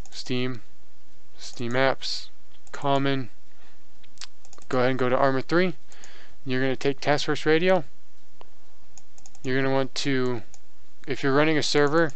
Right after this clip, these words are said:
grab these keys and put 'em right here. If you're not, oops, you don't wanna open that. Just go back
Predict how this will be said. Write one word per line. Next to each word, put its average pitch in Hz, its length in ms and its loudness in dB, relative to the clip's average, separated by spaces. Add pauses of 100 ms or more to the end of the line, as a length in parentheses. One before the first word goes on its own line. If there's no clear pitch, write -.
grab 131 260 4
these 131 220 0
keys 139 560 0 (1200)
and 110 420 -2
put 139 240 0
'em 131 240 2
right 123 160 4
here. 151 320 2 (2250)
If - 300 -2
you're 127 80 0
not, 131 380 2 (400)
oops, - 320 -2 (260)
you 120 100 -2
don't 117 120 -2
wanna 110 180 -2
open 107 220 -2
that. 110 200 -2 (1600)
Just - 160 -2
go 120 160 0
back 131 640 0